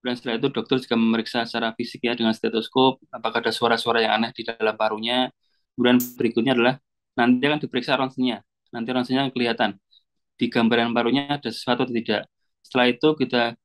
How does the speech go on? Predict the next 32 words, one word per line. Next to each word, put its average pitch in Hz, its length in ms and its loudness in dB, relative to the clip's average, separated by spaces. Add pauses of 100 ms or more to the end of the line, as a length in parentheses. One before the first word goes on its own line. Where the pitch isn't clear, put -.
(320)
kita 135 200 -2
lakukan 143 280 2
pemeriksaan 135 480 0
dahak. 123 480 -4 (240)
Jadi, 127 240 -4 (2500)
seperti 120 640 -2 (800)
yang 117 160 2
sekarang 123 320 2
digunakan 117 320 2
untuk 117 280 0 (360)
yang 117 160 0
covid 120 240 2
ya, 113 160 4
Mbak, 101 160 0 (240)
itu 120 160 -8
kan 131 160 4
menggunakan 120 320 6
P 117 80 -6
C 117 160 -2
R. 107 160 0 (600)
Nah, 113 120 4
maka 117 240 4
yang 123 160 4
T 127 240 0
B 127 160 4
itu 147 160 2
juga 120 160 0
menggunakan 113 320 2
P 110 80 -6
C 117 240 -8
R, 135 320 0
namanya, 123 640 -2